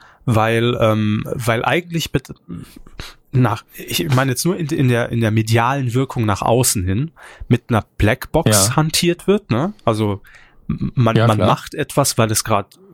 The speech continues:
Speaker 1: gefühlt gehypt ist. Und mich würde halt, äh, wirklich mal umgekehrt interessieren, ob das mit, äh, wenn wir jetzt im linearen,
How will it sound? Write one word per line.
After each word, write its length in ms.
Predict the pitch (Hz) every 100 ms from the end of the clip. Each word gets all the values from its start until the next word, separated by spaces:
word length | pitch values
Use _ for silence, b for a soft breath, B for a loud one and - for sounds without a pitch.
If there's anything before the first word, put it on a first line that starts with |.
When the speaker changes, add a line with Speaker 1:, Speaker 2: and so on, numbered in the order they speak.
| -
Speaker 1:
gefühlt 640 | 123 - - 156 196 -
gehypt 480 | - - 107 151 -
ist. 320 | 196 240 - - B B B B B
Und 220 | 123 117
mich 200 | 123 -
würde 220 | 160 175
halt, 200 | 156 - -
äh, 140 | -
wirklich 440 | 160 135 160 190 -
mal 60 |
umgekehrt 560 | 123 - 180 - 165 -
interessieren, 500 | 147 - - 151 165 B B -
ob 160 | -
das 200 | 151 131
mit, 220 | 131 127
äh, 280 | - 131 113 110 B B
wenn 200 | 131 -
wir 60 | 135
jetzt 140 | 123 -
im 100 | 117
linearen, 580 | 127 113 104 143 170